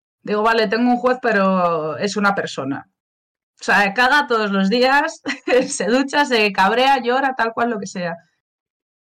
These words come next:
Y los jueces a día de hoy están saturados. O sea, la justicia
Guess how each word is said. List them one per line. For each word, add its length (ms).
Y 140
los 180
jueces 680
a 180
día 200
de 120
hoy 140
están 300
saturados. 580
O 40
sea, 160
la 120
justicia 800